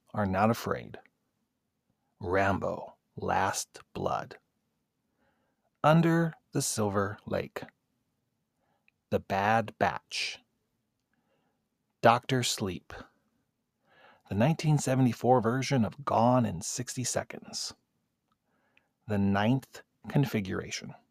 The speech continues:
Crawl. Angel. Cockfighter.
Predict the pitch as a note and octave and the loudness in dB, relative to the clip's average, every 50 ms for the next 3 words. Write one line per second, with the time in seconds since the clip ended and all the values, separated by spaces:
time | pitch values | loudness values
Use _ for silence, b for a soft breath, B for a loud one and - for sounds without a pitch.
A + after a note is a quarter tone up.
0 | _ _ _ _ _ _ _ _ _ _ _ _ _ _ _ _ _ _ _ _ | _ _ _ _ _ _ _ _ _ _ _ _ _ _ _ _ _ _ _ _
1 | _ _ _ _ _ _ - - - - C#3 C3 G#2+ F#2 D#2 C2 B1+ - - - | _ _ _ _ _ _ -12 -8 -2 4 6 6 6 6 2 -4 -6 -8 -12 -18
2 | _ _ _ _ _ _ _ _ _ _ _ _ _ _ _ _ _ _ _ _ | _ _ _ _ _ _ _ _ _ _ _ _ _ _ _ _ _ _ _ _
3 | _ _ _ _ _ _ _ _ _ _ _ - - E3 D#3+ D3+ B2 G#2 D2+ - | _ _ _ _ _ _ _ _ _ _ _ -4 0 2 4 6 6 4 2 -2
4 | - - - - _ _ _ _ _ _ _ _ _ _ _ _ _ _ _ _ | -12 -14 -18 -20 _ _ _ _ _ _ _ _ _ _ _ _ _ _ _ _
5 | _ _ _ _ _ _ _ _ _ _ _ - - - - C3+ B2+ - - - | _ _ _ _ _ _ _ _ _ _ _ -10 -4 0 2 2 2 2 -2 -8
6 | - E2+ E2 - - - - | -6 -6 -6 -6 -10 -12 -16